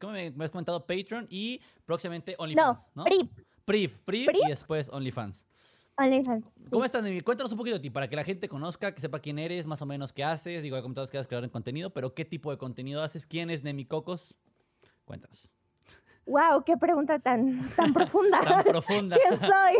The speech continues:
Speaker 1: <laughs>
Speaker 2: Bueno, chicos, hola, mucho gusto. Yo soy Nemi, o Nemi Cocos, o Nemo, como gusten decirme, está bien. Ah, yo soy de Guadalajara, Jalisco, México. Tengo casi veinticinco años, estoy a punto de cumplir años.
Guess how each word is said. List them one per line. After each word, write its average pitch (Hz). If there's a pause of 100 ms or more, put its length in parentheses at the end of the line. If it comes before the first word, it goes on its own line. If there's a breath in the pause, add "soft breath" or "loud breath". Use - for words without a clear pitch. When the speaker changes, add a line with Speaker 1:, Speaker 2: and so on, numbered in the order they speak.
(180)
Speaker 1:
<laughs> 202
Speaker 2:
Bueno, 415 (120)
chicos, 427
hola, 403
mucho 370
gusto. 370
Yo 320
soy 320
Nemi, 302
o 254
Nemi 233
Cocos, 262
o 254
Nemo, 240
como 233
gusten 220
decirme, 220
está 220
bien. 247 (300 soft breath)
Ah, 247
yo 262
soy 311
de 254
Guadalajara, 226 (200)
Jalisco, 226
México. 240 (220)
Tengo 226
casi 554 (140)
veinticinco 294
años, 302
estoy 240
a 247
punto 247
de 240
cumplir 220
años. 269